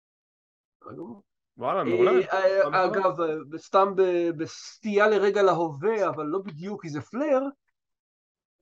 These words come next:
Speaker 1: מיותר.
Speaker 2: יא,
Speaker 1: אני
Speaker 2: יא,
Speaker 1: לא
Speaker 2: אני יודע.
Speaker 1: יודע למה,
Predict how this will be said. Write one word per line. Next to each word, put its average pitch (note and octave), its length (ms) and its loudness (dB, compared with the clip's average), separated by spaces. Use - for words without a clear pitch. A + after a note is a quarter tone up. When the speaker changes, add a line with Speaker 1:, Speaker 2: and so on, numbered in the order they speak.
Speaker 1:
מיותר. E3 500 -4
Speaker 2:
יא, D3+ 100 0
Speaker 1:
אני F3 360 4
Speaker 2:
יא, C#3+ 60 4
Speaker 1:
לא - 160 8
Speaker 2:
אני C#3+ 120 2
יודע. C#3 160 0
Speaker 1:
יודע G#3 220 -2
למה, G#3 480 0